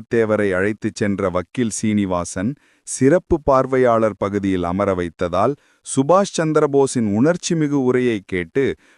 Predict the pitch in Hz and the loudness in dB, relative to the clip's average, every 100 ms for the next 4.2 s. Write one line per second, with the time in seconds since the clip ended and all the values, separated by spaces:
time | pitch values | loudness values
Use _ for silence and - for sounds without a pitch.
0 | _ 92 127 170 190 175 160 151 143 135 | _ 2 4 4 4 2 2 4 4 4
1 | 135 120 127 113 117 113 110 104 113 170 | 0 -2 -2 -2 0 0 2 2 2 2
2 | 170 160 151 151 127 120 135 127 117 117 | 2 2 2 4 2 2 0 0 0 -4
3 | 110 98 123 143 127 - 160 143 135 123 | 0 2 2 2 0 0 0 2 2 0
4 | 117 110 | 0 0